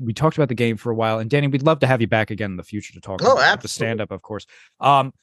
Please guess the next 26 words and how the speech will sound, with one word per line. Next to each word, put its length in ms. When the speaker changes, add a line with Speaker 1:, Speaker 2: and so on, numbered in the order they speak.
Speaker 1:
but 160
is 160
there 140
anything 360
anyone 440
wants 320
to 160
ask 340
Danny 320
before 340
we 120
do 240
the 100
last 320
minute 220
plugs? 440
Any 160
last 300
questions 640
for 160
this, 280
for 180
this 180
man 320
right 140
now? 300